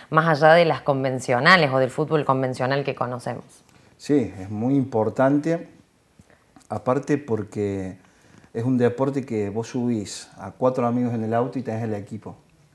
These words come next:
Speaker 2: Eh, es mucho más fácil de, de armarse, de jugar, por ahí el fútbol once o de-, deportes más masivos, tenés que, es muy difícil convocarlos a todos. Eh, hoy está muy de moda ir a jugar a las canchitas de fútbol cinco y esas cuestiones,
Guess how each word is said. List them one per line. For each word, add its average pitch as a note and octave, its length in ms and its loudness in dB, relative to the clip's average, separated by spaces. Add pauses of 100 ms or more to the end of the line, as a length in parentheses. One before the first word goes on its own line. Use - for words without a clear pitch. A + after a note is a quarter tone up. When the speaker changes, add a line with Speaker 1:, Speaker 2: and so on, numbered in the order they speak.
(760)
Speaker 2:
Eh, F2+ 400 -12
es A2 120 -8
mucho A#2+ 340 -2
más A2+ 240 0
fácil A#2+ 460 -2
de, F#2+ 540 -4 (440)
de G#2 140 -6
armarse, C3 840 4
de A2 140 -2
jugar, B2+ 720 4
por G#2 140 -8
ahí A2 140 -2
el G#2+ 80 -2
fútbol A#2+ 360 -6
once A#2+ 360 -2
o A2 140 0
de-, G#2+ 140 -4
deportes A2 500 -4
más B2 140 2
masivos, C3 640 -2 (380)
tenés A2 260 -6
que, A2 220 -6
es A2 80 -4
muy A#2+ 180 0
difícil A#2+ 380 -2
convocarlos A2 520 -2
a A2 140 -2
todos. F#2+ 400 -6 (460)
Eh, G2 360 -6
hoy C#3 360 8
está B2+ 300 0
muy C#3 260 4
de C3+ 100 4
moda C#3+ 480 4
ir A#2+ 140 2
a A2+ 40 2
jugar A2+ 280 0
a A2+ 40 0
las G#2+ 120 -2
canchitas G#2 340 -6
de A2 80 -2
fútbol A2 320 -8
cinco B2 260 -4
y A2+ 40 -4
esas A#2 180 -10
cuestiones, D3 640 0